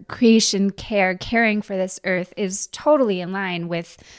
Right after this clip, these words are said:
not only Christianity, but most wisdom traditions, faith traditions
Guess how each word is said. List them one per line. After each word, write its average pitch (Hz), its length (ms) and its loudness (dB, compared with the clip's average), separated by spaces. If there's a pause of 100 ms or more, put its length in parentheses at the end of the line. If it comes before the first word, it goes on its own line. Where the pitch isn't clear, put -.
(160)
not 214 260 6
only 262 160 4
Christianity, 185 720 -4
but 170 240 -4
most 185 540 -2
wisdom 185 480 -2
traditions, 170 500 -8
faith 175 340 -8
traditions 160 800 -8